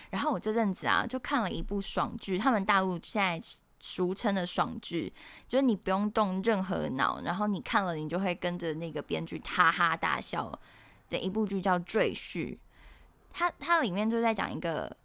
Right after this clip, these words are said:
男生，他本来是在现实当中，然后是一个集团的人，然后因为某些事情，反正就是他必须刺死，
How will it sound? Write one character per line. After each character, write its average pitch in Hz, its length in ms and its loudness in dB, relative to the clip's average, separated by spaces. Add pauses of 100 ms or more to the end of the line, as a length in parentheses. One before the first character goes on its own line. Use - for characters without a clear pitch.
(360)
男 175 240 4
生， 196 200 0
他 262 80 6
本 202 180 2
来 165 160 0
是 208 220 -2
在 180 320 2
现 170 320 0
实 147 260 -4
当 151 280 0
中， 143 240 -2
然 151 120 0
后 175 80 0
是 190 160 -4
一 180 40 -2
个 156 120 0
集 160 240 -6
团 175 160 -4
的 117 120 -2
人， 50 200 -4
然 170 140 6
后 220 100 6
因 226 120 2
为 233 80 4
某 165 180 2
些 175 180 -2
事 180 160 -2
情， 139 280 -2
反 160 200 2
正 190 80 0
就 190 120 -2
是 202 40 0
他 190 160 -2
必 185 240 -2
须 175 200 0
刺 - 440 -2
死， - 240 -2